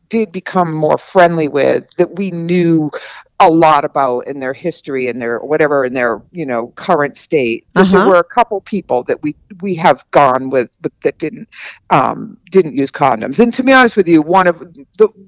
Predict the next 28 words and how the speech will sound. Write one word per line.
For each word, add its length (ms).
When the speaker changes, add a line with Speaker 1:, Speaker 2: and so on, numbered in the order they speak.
Speaker 1:
there 100
was 100
one 160
in 80
particular, 440
he's, 340
they're 140
a 40
part 240
of 80
a 60
couple, 560
and 180
we 260
adore 480
that 200
couple. 340
To 120
this 280
day, 400
we're 140
still 300
friends 420
with 140
them, 220
though 140
we 120
Speaker 2:
Right. 100